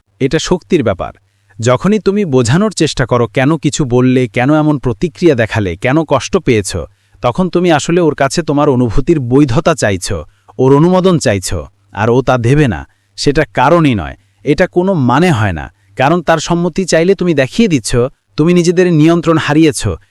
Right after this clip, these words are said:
নিজের আবেগ, নিজের সীমা, নিজের পরিচয়, সব কিছু নিয়ন্ত্রণ হারিয়েছ। তুমি আর একজন পুরুষ থাকো না, হয়ে যাও যায় একটা প্রজেক্ট। আর মেয়েরা প্রজেক্টের প্রেমে পড়ে না, তারা সইতে পারে যতক্ষণ না তারা এমন একজন পুরুষ খুঁজে পায়, যাকে তারা নিয়ন্ত্রণ করতে পারে না।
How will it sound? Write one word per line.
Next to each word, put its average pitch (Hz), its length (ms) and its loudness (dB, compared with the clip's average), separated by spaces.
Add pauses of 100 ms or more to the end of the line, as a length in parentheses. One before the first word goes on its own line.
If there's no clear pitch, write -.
(120)
নিজের 131 240 2
আবেগ, 143 380 2 (180)
নিজের 127 200 2
সীমা, 156 500 0 (100)
নিজের 127 280 2
পরিচয়, 160 500 0 (260)
সব - 300 -2
কিছু 190 220 -4
নিয়ন্ত্রণ 127 380 -2
হারিয়েছ। 98 460 -4 (500)
তুমি 185 240 0
আর 185 180 4
একজন 190 240 0
পুরুষ 208 360 0
থাকো 131 240 -2
না, 85 220 -8 (180)
হয়ে 139 180 2
যাও 160 200 4
যায় 165 160 0
একটা 160 200 -4
প্রজেক্ট। 104 560 -4 (240)
আর 123 140 0
মেয়েরা 151 280 4
প্রজেক্টের 156 460 0
প্রেমে 151 240 2
পড়ে 117 260 -2
না, 78 220 -10 (280)
তারা 135 180 2
সইতে 202 360 0
পারে 131 240 0
যতক্ষণ 123 440 -2
না 202 100 0
তারা 175 220 0
এমন 151 240 0
একজন 185 260 -2
পুরুষ 156 320 -2
খুঁজে 160 280 0
পায়, 123 280 -2 (280)
যাকে 127 300 -2
তারা 160 220 2
নিয়ন্ত্রণ 147 480 2
করতে 156 360 -2
পারে 90 240 -4
না। 71 200 -12